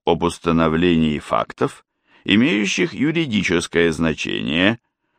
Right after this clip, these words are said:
о признании гражданина безвестно отсутствующим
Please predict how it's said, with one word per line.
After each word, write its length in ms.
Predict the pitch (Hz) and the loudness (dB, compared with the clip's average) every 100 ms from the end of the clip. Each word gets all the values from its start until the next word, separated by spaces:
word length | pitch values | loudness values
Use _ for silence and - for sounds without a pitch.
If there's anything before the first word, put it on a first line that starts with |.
| _ - | _ 0
о 140 | 95 | 0
признании 720 | 101 107 90 113 113 107 92 | 2 0 2 2 2 2 0
гражданина 840 | 82 90 80 80 85 98 92 90 - | 2 0 0 0 2 4 4 2 0
безвестно 880 | 78 98 92 80 87 78 - 85 117 | -2 0 0 0 0 0 -2 -2 -2
отсутствующим 1000 | 120 - 127 - 127 143 143 - 143 | -2 -4 -6 -6 -4 -4 -2 -4 -4